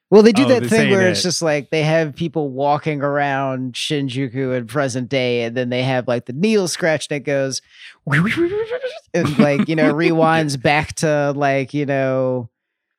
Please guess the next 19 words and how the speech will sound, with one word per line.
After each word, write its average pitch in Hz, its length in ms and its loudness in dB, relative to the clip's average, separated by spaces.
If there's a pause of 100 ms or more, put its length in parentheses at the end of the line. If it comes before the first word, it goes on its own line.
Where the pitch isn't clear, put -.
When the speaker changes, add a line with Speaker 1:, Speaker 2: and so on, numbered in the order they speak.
(160)
Speaker 1:
whatever 147 460 -2
period 143 300 -2
of 135 80 -4
Japan 131 320 -4
we're 120 120 -4
in 117 80 -4
again. 113 240 -6 (460)
Like, 170 220 2
Speaker 2:
Yeah. 190 80 0
Speaker 1:
it's, - 140 -2
like, 226 220 2
it's, 196 260 -4
it's 190 180 0
a 233 100 4
really, 165 760 -2
like, 117 680 -4 (920)
annoying 131 600 -2
stylistic 139 720 -2
choice. 151 680 -2